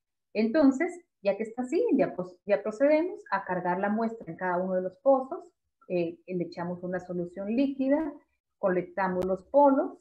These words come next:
y la dejamos correr para obtener ya los resultados. Ya procedemos a la visualización de las bandas. Acá colocamos en cada pocito la muestra y ella va a ir corriendo las muestras.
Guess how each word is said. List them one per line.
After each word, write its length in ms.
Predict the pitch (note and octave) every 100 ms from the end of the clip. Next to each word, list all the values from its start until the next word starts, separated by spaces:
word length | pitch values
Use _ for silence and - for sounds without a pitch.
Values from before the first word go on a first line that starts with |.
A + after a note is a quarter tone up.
| _ -
y 160 | D4+
la 100 | D#4+
dejamos 440 | E3+ F3 F3 F3 -
correr 340 | - - - _ _
para 240 | A3 G#3 F#3+
obtener 420 | F#3+ - F3 F3 E3+
ya 160 | F3
los 140 | E3 E3
resultados. 760 | E3+ G#3 - C4 B3+ C4 B3+ - _ _ _ _ _ -
Ya 580 | F3+ F3+ F3+ F3 F3 -
procedemos 680 | - A#3 F#3+ F3 F3+ F#3+ F#3+
a 80 | E3
la 140 | E3
visualización 800 | E3 E3 E3 E3 D#3+ D3+ - E3
de 100 | E3+
las 220 | E3 D#3
bandas. 400 | D#3+ D#3+ D#3+ -
Acá 340 | D#3+ - E3 -
colocamos 580 | E3+ E3+ E3 E3 F3+ F#3 _ _ _ -
en 140 | F3
cada 260 | F3 F3 F3
pocito 400 | F3 F3 F3+ F3+
la 120 | E3+
muestra 500 | F3+ B3+ C4+ - C#4
y 100 | A#3
ella 260 | F3+ F3+ E3+
va 80 | E3
a 40 |
ir 120 | E3
corriendo 480 | - E3+ F3 E3+ E3
las 160 | E3 D#3+
muestras. 380 | E3 - _